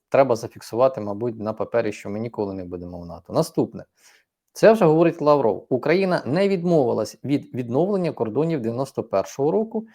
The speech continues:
і виведення військ Російської Федерації з окупованих територій, тому спробує поставити ультиматум.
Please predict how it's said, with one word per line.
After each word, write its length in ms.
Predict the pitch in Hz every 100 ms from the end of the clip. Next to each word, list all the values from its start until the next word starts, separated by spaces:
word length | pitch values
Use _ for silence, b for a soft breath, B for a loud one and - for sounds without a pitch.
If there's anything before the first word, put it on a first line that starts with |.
| B B _
і 200 | 160 156
виведення 540 | 117 175 147 120 113 110
військ 360 | 185 214 - -
Російської 460 | 113 - 147 -
Федерації 580 | 147 151 147 175 - 165
з 60 | 127
окупованих 560 | - 117 120 107 107
територій, 480 | - 104 - 214 208
тому 240 | - 165
спробує 460 | 170 - 175 196 175
поставити 540 | 175 - 151 165 156
ультиматум. 540 | 143 139 113 90 -